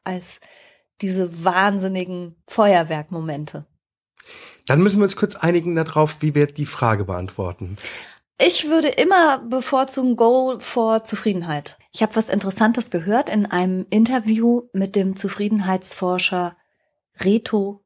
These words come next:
Speaker 1: Odermatt, der ist von der Universität in Basel. Und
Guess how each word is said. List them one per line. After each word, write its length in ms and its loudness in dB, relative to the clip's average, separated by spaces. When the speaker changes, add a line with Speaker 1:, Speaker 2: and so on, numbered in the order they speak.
Speaker 1:
Odermatt, 640 -4
der 120 -6
ist 280 0
von 340 -6
der 220 -6
Universität 800 -6
in 200 -8
Basel. 500 -4
Und 300 0